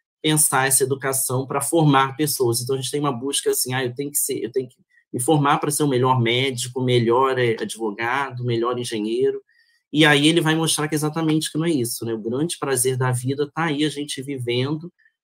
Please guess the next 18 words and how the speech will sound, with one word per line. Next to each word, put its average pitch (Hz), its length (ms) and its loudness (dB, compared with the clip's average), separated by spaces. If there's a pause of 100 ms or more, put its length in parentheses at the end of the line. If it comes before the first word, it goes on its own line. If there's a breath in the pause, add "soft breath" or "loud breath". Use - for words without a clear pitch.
(160)
Enfim, 190 280 0
a - 20 4
gente 123 180 2
talvez 127 300 2
não 127 100 0
saiba 123 540 2
qual, 117 240 2 (160)
qual 117 220 4
é 117 100 4
o, 110 300 0
esse 110 200 4
grande 123 300 4
sentido 123 440 2
que 120 60 -4
a 123 60 2
gente 120 240 -2
tá 104 100 -4
aqui, 135 400 -4